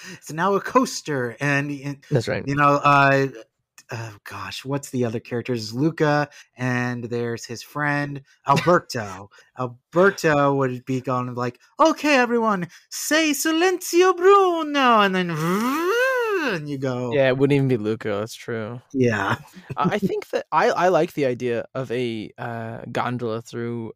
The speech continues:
Speaker 2: Italy's past and present. I think that the, I will say that the, the romantic, you know, connotation with gondolas, I, I, I'm not gonna speak like I'm an Italian at all, <laughs> but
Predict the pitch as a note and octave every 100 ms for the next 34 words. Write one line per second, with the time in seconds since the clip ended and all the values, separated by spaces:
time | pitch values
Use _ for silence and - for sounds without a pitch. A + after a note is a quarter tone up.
0 | _ B2 A#2 A#2 - B2 B2+ A#2 - A3+
1 | A3 - - E4 D#4+ - A#3+ E3+ F#3+ F#3+
2 | F3 E3 _ _ F#3 F#3+ C4+ - F#3 D#3
3 | D3+ C#3 B2 C3+ C#3 F3 G#3+ D#3+ - _
4 | _ D3+ C#3 - D3 C#3+ D3 C3+ C#3 A2+
5 | A2 B2 C3 B2 G#2 D2+ - C3+ C3+ _
6 | _ - - C#3+ C#3+ D3+ D3+ D#3 D3+ B2
7 | - - E3 D#3 - C3 B2+ B2 B2+ B2
8 | C#3+ C3 B2 F2+ F#2+ - A#2+ A#2+ A#2+ G#2+
9 | - - G3 - - - D#3 E3